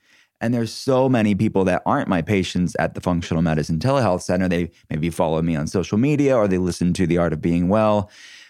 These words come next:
who are n-, not my patients right now, but they ask me oftentimes, like, "How can I take similar measures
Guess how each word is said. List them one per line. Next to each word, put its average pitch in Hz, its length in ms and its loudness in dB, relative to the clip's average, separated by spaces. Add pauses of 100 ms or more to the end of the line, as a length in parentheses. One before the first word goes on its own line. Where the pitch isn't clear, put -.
who 120 100 2
are 110 340 0
n-, - 220 -4
not 120 300 2
my 131 100 2
patients 82 500 -2
right 80 200 -2
now, 76 360 -2 (280)
but - 180 -4
they 101 60 0
ask 123 340 -2
me 90 220 0
oftentimes, 82 640 -2
like, 85 140 -4
"How 123 340 -2
can 131 180 -2
I 123 140 0
take 87 480 -2
similar 107 440 0
measures 85 640 0